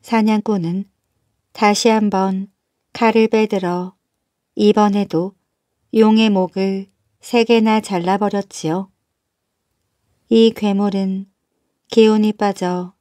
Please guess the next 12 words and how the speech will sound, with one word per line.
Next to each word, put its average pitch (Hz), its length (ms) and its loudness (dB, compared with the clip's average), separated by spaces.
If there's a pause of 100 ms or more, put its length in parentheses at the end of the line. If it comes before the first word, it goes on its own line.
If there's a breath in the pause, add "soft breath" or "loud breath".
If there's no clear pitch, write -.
쓰러지면서도 196 1120 -2 (920)
다시 202 340 0
한번 190 640 -2 (380)
사냥꾼한테 208 1160 -2 (380)
덤비려 202 500 0
들었습니다. 190 840 -4 (1500)
하지만 226 580 2
사냥꾼은 202 960 -2 (600)
마지막 208 580 2
남은 190 400 -2
힘을 208 260 -2
다해 180 520 -6